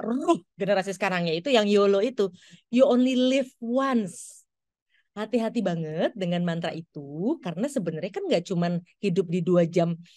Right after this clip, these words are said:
ketika Anda nonton. Setelah nonton masih ada kehidupan lain, dan pastikan Anda bisa menonton konser-konser yang lain juga, gitu loh. Jadi artinya, satu adalah kenali dulu diri kita. Are you sure, eh,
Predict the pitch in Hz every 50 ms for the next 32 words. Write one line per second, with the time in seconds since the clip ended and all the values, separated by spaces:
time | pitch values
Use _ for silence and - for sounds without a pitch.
0 | _ _ - 180 - 180 180 165 160 160 165 170 226 320 370 370 269 196 156 151
1 | 143 151 - _ _ - - 180 170 170 170 175 - 392 370 294 240 214 190 202
2 | 190 202 202 185 190 170 185 190 220 294 311 240 208 214 226 - - - - -
3 | _ _ 294 285 - - 381 - 370 269 214 247 339 277 254 254 240 214 208 202
4 | 185 180 190 320 349 277 294 226 202 240 208 220 240 247 247 220 220 226 233 226
5 | 226 240 240 240 226 294 370 415 330 277 262 269 294 269 294 254 247 247 254 233
6 | 247 233 220 208 202 196 208 285 294 254 254 208 - 170 156 151 147 143 156 226
7 | 359 440 - _ _ _ _ _ _ _ _ _ _ - 240 226 - - - 370
8 | - - 202 185 170 190 165 139 135 143 190 302 370 - _ _ _ _ _ _
9 | - 262 269 262 262 269 269 226 240 285 277 233 240 226 233 240 196 170 147 -
10 | - _ _ _ _ _ _ _ _ _ _ _ _ _ _ _ _ 233 269 311
11 | 359 349 - - - 240 202 220 262 311 302 - _ _ _ _ _ _ _ -
12 | 185 190 196 190 190 190